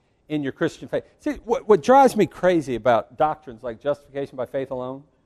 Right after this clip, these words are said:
see, I'm an apologist, right? And I, <clears throat> I defend the Catholic faith. But what drives me crazy is, is justification by faith alone. It is basically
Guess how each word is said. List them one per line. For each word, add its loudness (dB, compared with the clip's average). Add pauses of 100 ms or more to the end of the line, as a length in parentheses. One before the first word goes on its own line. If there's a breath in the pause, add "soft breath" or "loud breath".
(240)
see, -4
I'm 0
an 2
apologist, 2
right? 2
And -10
I, -4 (220)
<clears throat> -4
I 4
defend -4
the 0
Catholic 0
faith. -8 (500)
But 4
what 4
drives 6
me -4
crazy 2
is, -4
is -4 (140)
justification 0
by 2
faith -4
alone. -4
It 0
is 0
basically -2